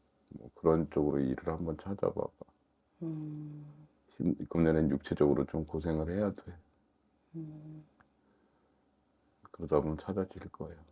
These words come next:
Speaker 2: 음, 그러면은 제가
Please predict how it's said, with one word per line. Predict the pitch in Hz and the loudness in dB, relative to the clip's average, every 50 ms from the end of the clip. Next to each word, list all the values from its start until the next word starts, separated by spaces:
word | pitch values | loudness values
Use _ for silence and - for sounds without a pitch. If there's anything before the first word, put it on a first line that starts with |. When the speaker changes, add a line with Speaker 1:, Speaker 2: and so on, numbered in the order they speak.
| _ _ _ _ _ _ _ _ _ _ _ _ _ _ _ _ _ _ _ _ _ _ _ _ _ _ _ _ _ _ _ _ 202 | _ _ _ _ _ _ _ _ _ _ _ _ _ _ _ _ _ _ _ _ _ _ _ _ _ _ _ _ _ _ _ _ -8
Speaker 2:
음, | 208 196 _ _ _ _ _ _ _ _ _ _ _ - | -8 -8 _ _ _ _ _ _ _ _ _ _ _ -4
그러면은 | - 214 214 202 190 180 165 160 151 147 - | 0 2 4 4 6 6 6 6 4 4 2
제가 | - - 165 - 165 160 156 156 156 151 151 151 151 151 151 | 4 4 6 8 10 8 10 8 8 6 6 4 2 0 -4